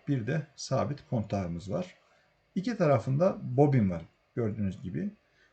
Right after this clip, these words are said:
Şimdi bu bobine elektrik enerjisi geldiği zaman arkadaşlar, elektrik enerjisi geldiği zaman burada bir manyetik alan oluşturuyor. Bu manyetik alan da bu hareketli kontak ile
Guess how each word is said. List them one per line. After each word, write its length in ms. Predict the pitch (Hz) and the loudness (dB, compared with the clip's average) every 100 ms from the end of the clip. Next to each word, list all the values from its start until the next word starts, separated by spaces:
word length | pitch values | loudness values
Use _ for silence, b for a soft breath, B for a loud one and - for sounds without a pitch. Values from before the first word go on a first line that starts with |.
| _ | _
Şimdi 200 | 165 160 | -4 -2
bu 140 | 202 | 0
bobine 440 | 240 233 190 131 - _ - | 0 2 4 4 0 _ -2
elektrik 580 | 147 170 170 196 214 | 0 0 0 -2 0
enerjisi 520 | 151 147 135 - 131 123 | -2 0 0 -2 -6 2
geldiği 420 | 127 127 143 175 | 2 4 2 0
zaman 360 | 123 92 98 - _ | 2 0 -2 -8 _
arkadaşlar, 600 | 147 98 90 90 - 139 - _ _ | -12 -8 -8 -8 -8 -10 -12 _ _
elektrik 460 | - 107 101 113 - | -6 -6 -6 -10 -6
enerjisi 440 | 101 95 - - | -6 -6 -8 -10
geldiği 300 | 95 92 107 | -6 -6 -6
zaman 360 | 104 92 147 151 | -6 -6 -6 -6
burada 260 | 165 170 | -4 -2
bir 80 | 170 | -2
manyetik 540 | 147 147 151 139 - 131 | 2 2 2 0 -4 -4
alan 200 | 110 92 - _ | -4 -4 -12 _
oluşturuyor. 680 | 107 95 92 - 85 104 202 - b b b b b _ | -6 -6 -8 -10 -6 -4 -6 -8 b b b b b _
Bu 100 | 202 | 4
manyetik 520 | 202 190 202 208 214 - | 6 6 4 0 -8 -4
alan 380 | 160 175 202 160 | 2 4 4 2
da 220 | 104 110 - b b b b _ | 0 -4 -12 b b b b _
bu 300 | 165 190 - | 4 6 6
hareketli 640 | - 147 160 156 165 190 180 | 4 4 4 0 -6 -4 -4
kontak 440 | 151 135 170 170 | -2 -2 -4 -6
ile 260 | - 95 | -4 -4